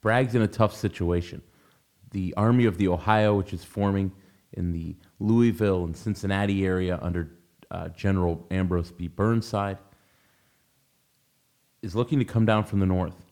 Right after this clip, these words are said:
Bragg's army around Nashville. And they're already in, in, in a tough situation battling the Army of, of the Cumberland, um, the Army of the Tennessee, i-, i-, in, in, in the Western Theater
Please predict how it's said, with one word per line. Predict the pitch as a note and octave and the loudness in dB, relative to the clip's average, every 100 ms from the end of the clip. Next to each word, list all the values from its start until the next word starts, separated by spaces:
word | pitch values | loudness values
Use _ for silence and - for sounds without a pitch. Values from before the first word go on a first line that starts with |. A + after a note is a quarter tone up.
| _ | _
Bragg's | G2+ G2+ F#2+ | -2 -2 -2
army | G2+ G2+ F#2+ | -2 0 0
around | F2+ F2+ F2 | 0 0 0
Nashville. | F2+ F#2 - F2 D#2 - _ _ _ _ _ _ _ _ _ _ _ - | 0 -2 -8 -10 -10 -14 _ _ _ _ _ _ _ _ _ _ _ -12
And | F#2 F2+ F2+ - _ _ _ _ _ _ _ _ _ _ _ _ _ _ _ - | -8 -8 -10 -14 _ _ _ _ _ _ _ _ _ _ _ _ _ _ _ -14
they're | F#2+ G#2+ C3 | -6 -2 0
already | C#3 A#2+ B2 F#2+ | 2 2 2 0
in, | F#2+ - | -2 -2
in, | G2 F#2 | -6 -6
in | F#2 | -4
a | F#2+ | -6
tough | - G2+ - | -4 -6 -6
situation | G2+ - F#2+ F#2 G2 F2 | -10 -6 -4 -4 -4 -4
battling | F#2 F#2 F#2 F2+ F2+ | -2 -2 -2 -4 -4
the | F2 F#2 | -2 0
Army | F#2 F#2+ F2+ | 2 2 0
of, | E2+ - | -2 -6
of | E2+ | -10
the | D#2+ | -10
Cumberland, | - F#2+ F#2 F2 E2+ - _ _ _ _ - | -6 -4 -2 -4 -6 -10 _ _ _ _ -18
um, | G2 F#2 F2 F#2 _ - | -16 -14 -16 -20 _ -8
the | F#2 | -2
Army | F#2 F#2 | 2 2
of | F#2 D#2+ | 0 -2
the | - | -6
Tennessee, | F2+ E2+ - F2 E2 - _ _ _ _ _ - | -4 -4 -6 -8 -8 -12 _ _ _ _ _ -18
i-, | - - - | -18 -14 -14
i-, | - | -6
in, | A2+ A2+ G2+ - | 0 0 0 -4
in, | G2 - | -4 -4
in | G2+ G#2 | -2 0
the | G2+ | 2
Western | G#2 - F#2+ F2 | 0 0 -2 -2
Theater | E2+ E2 - | -4 -8 -10